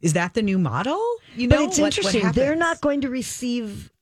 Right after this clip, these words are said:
Speaker 2: money
Speaker 1: Yeah.
Speaker 2: from the sale. Netflix won't receive money from the sale of the collection.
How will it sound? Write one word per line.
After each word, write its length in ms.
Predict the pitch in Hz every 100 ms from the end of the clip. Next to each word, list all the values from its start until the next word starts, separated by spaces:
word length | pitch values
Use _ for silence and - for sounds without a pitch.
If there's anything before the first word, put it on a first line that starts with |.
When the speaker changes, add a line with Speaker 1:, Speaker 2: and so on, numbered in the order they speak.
| -
Speaker 2:
money 400 | 202 277 294 -
Speaker 1:
Yeah. 260 | 160 151 -
Speaker 2:
from 260 | - 220 208
the 100 | 208
sale. 300 | - 226 190
Netflix 540 | 226 240 - 196 -
won't 220 | 190 202 202
receive 440 | 233 180 220 190
money 400 | 180 202 202 156
from 260 | 143 190 185
the 80 | 175
sale 260 | 190 170
of 100 | 170
the 80 | 156
collection. 540 | - 160 156 - -